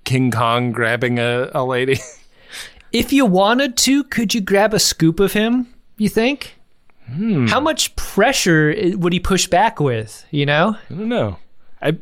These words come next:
Speaker 1: I wish they'd done that with Kira. Like, "Let me get a little scoop of you," and him letting, 'cause I think he pr-, he could probably stop you if he, if he didn't want you to take a scoop, but I feel like he could. I mean, he gave, like, the doctor a little sample that one time, right, where he put his finger in the,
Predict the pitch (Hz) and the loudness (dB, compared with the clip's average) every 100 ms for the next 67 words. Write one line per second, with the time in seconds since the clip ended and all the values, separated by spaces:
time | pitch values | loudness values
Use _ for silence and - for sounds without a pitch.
0 | - - 143 226 - 214 151 147 147 139 | -6 -8 -2 -2 2 2 2 2 2 0
1 | 120 113 - 135 120 107 104 101 135 202 | -2 -6 -4 0 2 2 -2 -4 -2 -2
2 | 180 151 135 117 - 123 107 95 87 95 | 0 0 0 -2 0 0 0 -4 -4 -6
3 | 113 - 104 101 110 101 - 123 123 117 | -8 -6 -4 -2 -2 -4 -4 -4 -2 -2
4 | 107 127 151 151 - - 143 233 196 170 | -4 -2 -2 -2 -8 -6 -2 0 0 0
5 | 156 170 160 165 165 160 131 - - 131 | 0 0 2 2 0 0 2 0 0 0
6 | 139 131 123 113 101 117 107 113 - 131 | 0 0 0 0 0 -2 0 -4 -4 -4
7 | 113 - 123 120 113 123 120 117 107 117 | -4 -2 0 0 0 -2 -2 -2 -2 -2
8 | 143 135 131 139 135 123 - 147 151 - | -6 -8 -4 -2 -2 -4 -2 -2 -2 -2
9 | 117 110 - - _ _ - 139 180 143 | -2 -4 -16 -20 _ _ -4 0 0 0
10 | 135 123 113 - - _ _ _ _ 139 | -4 -4 -6 -16 -20 _ _ _ _ 2
11 | 147 160 139 175 180 165 151 - 139 127 | 4 4 4 2 2 2 0 0 -2 0
12 | 139 175 - 131 113 110 101 120 107 107 | -2 -2 -2 -2 0 -2 -2 0 0 -2
13 | 123 120 117 110 113 120 120 120 135 120 | 0 0 0 -2 -2 -2 -2 -2 -2 -2
14 | 117 131 123 - 135 127 131 131 123 120 | -2 -2 -2 -2 -2 -2 -2 -2 -2 -2
15 | 120 127 | 0 -2